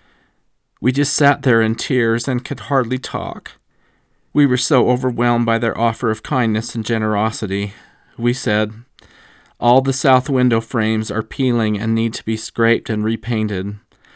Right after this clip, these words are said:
All the windows need to be washed. This rock garden has to be weeded, and these plants planted. The trees and bushes all need to be trimmed.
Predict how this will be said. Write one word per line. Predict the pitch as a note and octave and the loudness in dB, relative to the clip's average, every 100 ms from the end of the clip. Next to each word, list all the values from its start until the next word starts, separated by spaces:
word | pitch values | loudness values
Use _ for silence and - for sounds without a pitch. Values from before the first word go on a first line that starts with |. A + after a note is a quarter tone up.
| _ | _
All | - A#2 | 0 2
the | B2+ A#2+ | 4 4
windows | C3 B2 A2 G#2 | 4 4 2 0
need | A#2 G#2+ | -2 -2
to | A2 | -2
be | A2+ | -2
washed. | A2 A2 G#2+ G2+ - - - - - - | 0 2 2 0 -6 -14 -20 -20 -20 -2
This | B2 B2 | 0 2
rock | B2+ B2 A#2+ | 6 8 6
garden | A2 G#2+ G#2+ | 4 2 2
has | G#2+ A2 B2 B2 | 0 0 0 0
to | A#2 | -4
be | A2 | -4
weeded, | A2 A#2 A#2 G#2+ | 0 0 2 0
and | G2+ G#2 | 0 0
these | A#2 A#2+ | 0 -2
plants | - B2+ A2+ F#2 - | -4 -2 -2 -2 -8
planted. | - A2 G#2+ - G2+ G2+ - - - - | -6 -2 -2 -4 -6 -8 -14 -20 -20 -4
The | A#2+ | -4
trees | - C#3+ C#3 B2+ A#2+ | 2 4 6 4 2
and | A2+ | 4
bushes | B2 B2+ G#2+ G2+ | 4 2 -2 -4
all | A2+ A#2 | 2 2
need | B2 B2 A#2 | 4 2 0
to | A2 | -2
be | A2+ | -4
trimmed. | A2 A#2+ A2+ G#2 G2 | -4 -4 -2 -2 -4